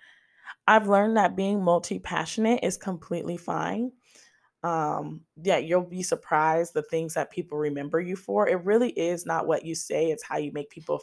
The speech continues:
feel. And if I'm showing up and I'm smiling and I'm being myself and I'm talking about whatever I want, it's the way I make people feel, not necessarily what I'm saying.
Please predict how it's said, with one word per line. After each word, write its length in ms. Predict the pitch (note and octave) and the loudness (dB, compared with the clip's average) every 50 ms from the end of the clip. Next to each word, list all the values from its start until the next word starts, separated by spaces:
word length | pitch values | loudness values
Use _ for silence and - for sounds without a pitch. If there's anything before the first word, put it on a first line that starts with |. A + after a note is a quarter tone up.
| - - | -6 -4
feel. 440 | D3+ D3+ D3+ D3+ F3 G#3 A3+ A3+ - _ _ _ _ _ - - - - - _ - | -2 0 2 2 0 0 -2 -6 -8 _ _ _ _ _ -20 -20 -20 -20 -10 _ -2
And 380 | F#3 F3 E3+ E3+ E3 E3 D#3+ - | 0 2 2 2 0 -2 0 2
if 120 | F3 F3+ F3+ - | 0 0 2 0
I'm 220 | F3 E3+ G3 A#3 | 0 2 2 2
showing 480 | A#3 - - - G#3+ G3+ G3+ G3+ F3 E3+ | 0 -2 -2 2 2 4 4 4 2 2
up 180 | E3+ F3 - E3+ | 0 2 2 0
and 80 | E3 | -2
I'm 160 | D#3 C3 C#3+ | -2 -2 -4
smiling 720 | D3+ - - - G3 G3 G3+ G#3 G#3 G#3 G3+ G3+ G3+ G3+ G3 | -6 -8 -6 0 2 4 4 4 4 2 2 0 0 -2 -2
and 80 | F3 D#3+ | -2 -2
I'm 140 | D#3 D3+ - F3 | -4 -4 -4 -6
being 200 | F#3+ G3 G3 G3 | -8 -6 -6 -4
myself 600 | G3 F#3 F3+ F#3 F#3 - F3+ F3 F3 F3 F3 F3 - | -2 -2 -4 -4 -2 2 4 4 4 4 2 0 -2
and 80 | D#3 | -4
I'm 120 | D#3 D#3 D#3 | -4 -6 -4
talking 400 | - - F#3 F#3 - - F3+ E3 | -2 -2 -2 -2 -2 -6 -4 -2
about 240 | E3+ D#3+ D3+ D3+ | 0 0 0 0
whatever 420 | D3 D#3 D3+ D#3 D#3+ F3+ G#3 A#3 A#3 | 0 0 2 4 4 4 4 4 6
I 120 | A3+ A3+ | 6 6
want, 440 | G#3 F#3+ F3+ F3 E3+ F#3 G#3 A3+ - - - - - - _ _ _ _ _ _ - | 6 6 4 6 6 6 6 4 2 -2 -12 -20 -20 -20 _ _ _ _ _ _ -2
it's 220 | F#3 F#3+ F#3 - - | 0 0 0 -2 -2
the 100 | F#3+ F#3 | -2 2
way 180 | F3+ F#3 F#3 | 4 6 6
I 140 | G3+ G3+ G3+ | 8 6 6
make 240 | F#3+ F3+ E3+ E3+ - | 4 2 -2 -4 -6
people 260 | - F3+ - E3 D#3+ | -12 -4 0 0 0
feel, 720 | D#3 - - - - E3+ D#3+ D3+ - - - - D#3+ D#3 _ _ - | 0 -2 -6 0 2 4 4 4 4 2 0 -2 -2 -6 _ _ -4
not 200 | - G3+ F#3 E3+ | 2 2 4 4
necessarily 800 | F#3 F#3+ F#3 - F3+ E3+ - - F3 F3 E3+ E3+ E3 D#3+ D#3 D#3 D#3+ _ _ _ _ _ | 2 0 -2 -4 -6 -6 0 4 6 6 6 6 4 2 -2 -4 -8 _ _ _ _ _
what 300 | - D3+ D#3 E3+ D#3+ - - - | -4 2 4 6 6 4 2 -2
I'm 220 | D#3 D#3 D3+ D3+ - | -6 -4 -6 -6 -8
saying. 640 | - - - - D3 C#3+ D3+ D3+ - - F3 F3+ F3+ | -10 -10 -8 -8 -6 -8 -8 -8 -10 -10 -10 -12 -12